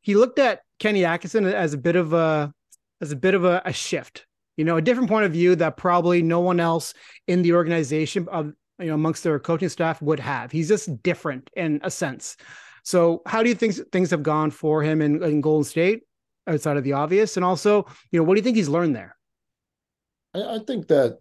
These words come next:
Speaker 2: just getting that experience with a championship caliber team, uh, and, and, and yeah, f-, for sure, having, having younger players, Jordan Poole and Kuminga, and, and,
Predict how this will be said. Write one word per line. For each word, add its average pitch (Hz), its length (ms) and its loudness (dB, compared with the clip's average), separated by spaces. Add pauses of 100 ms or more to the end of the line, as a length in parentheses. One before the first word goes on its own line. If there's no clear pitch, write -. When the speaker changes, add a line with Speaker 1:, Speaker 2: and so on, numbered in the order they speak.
(140)
Speaker 2:
just - 280 -2
getting 143 340 4
that 123 120 4
experience 123 600 -4
with 107 100 -6
a 107 40 -8
championship 110 640 -6
caliber 104 400 -4
team, 104 460 -8 (480)
uh, 92 440 -4
and, 104 220 -8
and, 120 160 -6
and 120 340 -6
yeah, - 240 -8
f-, - 200 -12 (160)
for - 160 -10
sure, 143 260 4
having, 131 360 2
having 135 560 0
younger 131 340 0
players, 123 580 2
Jordan 120 400 -2
Poole 123 440 -2
and 95 300 -10 (100)
Kuminga, 127 440 0
and, 113 180 -2
and, 117 240 -10